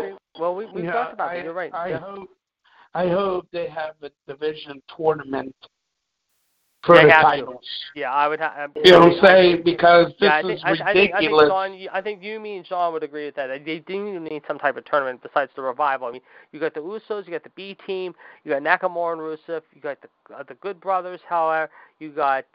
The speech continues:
Speaker 1: uh, Heavy Machinery, obviously, however, you got the, like I said, some other big names, however, out there. Very good point indeed, both of you. Very good points indeed. Uh, John, we'll go to you for the next one, however. Uh, your girl Alexa Bliss with Nikki Cross, however,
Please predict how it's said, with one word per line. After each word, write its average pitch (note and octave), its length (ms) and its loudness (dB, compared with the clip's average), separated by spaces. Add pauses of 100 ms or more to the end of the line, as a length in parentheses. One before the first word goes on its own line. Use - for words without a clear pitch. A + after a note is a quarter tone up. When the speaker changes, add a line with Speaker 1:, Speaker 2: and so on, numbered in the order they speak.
Speaker 1:
uh, C3 400 -2
Heavy E3+ 220 -18
Machinery, E3+ 580 -16
obviously, D3+ 540 -8
however, D3 340 -6
you C#3 80 -16
got C#3 140 -16
the, - 340 -20
like C#3 180 -12
I C3+ 100 -14 (100)
said, C#3 200 -14
some C#3+ 120 -16
other E3 180 -10
big D3+ 260 -14
names, D3 360 -8
however, C#3 180 -2
out C3 280 -4
there. C3+ 240 -10
Very E3 180 -6
good D#3 160 -16
point D3 240 -10
indeed, B2+ 360 -16
both B2 200 -8
of - 60 -20
you. G#2+ 180 -20
Very C3+ 180 -8
good B2+ 160 -16
points A#2+ 280 -10
indeed. A#2 280 -16 (540)
Uh, D3 300 6
John, F3+ 320 2
we'll F3 100 -8
go G3 160 -2
to F#3 80 -14
you F#3 200 -14
for - 80 -20
the E3 80 -4
next F#3 300 -4
one, D3 180 -2
however. C#3 600 -4 (340)
Uh, D#3 360 4 (320)
your E3+ 220 -6
girl G#3+ 280 -6
Alexa G#3 280 -10
Bliss G3+ 300 -12
with E3+ 180 -20
Nikki F#3 260 -18
Cross, A3 400 -4
however, E3 260 -4